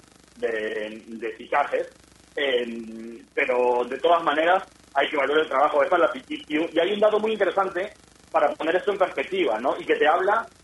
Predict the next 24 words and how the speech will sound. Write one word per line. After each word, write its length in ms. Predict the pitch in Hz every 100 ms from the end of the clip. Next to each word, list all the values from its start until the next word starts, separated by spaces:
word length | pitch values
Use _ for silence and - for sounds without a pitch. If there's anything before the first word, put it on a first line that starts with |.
| _
de 220 | - 151 143
lo 120 | 139
extraño 760 | 139 - 185 196 185 185 208 -
y, 60 | 139
y, 360 | 139 127 -
y 40 | 131
lo 120 | 131
atípico 440 | 127 185 175 160
que 80 | 143
es 60 | 147
este 140 | 170
torneo 400 | 170 131 156 151
que 80 | 143
estamos 260 | - 147 139
viviendo 380 | 131 160 147
por 140 | 120 107
las 120 | 110
circunstancias 540 | 117 110 - 131 139 127
que 120 | 135
ya 100 | 139
sabemos. 460 | 151 214 180 107 - - - -
Eh, 320 | 143 135 123 - - - _ - _ -
em, 420 | 139 135 131 139 - - - -
Salas 360 | 196 196 -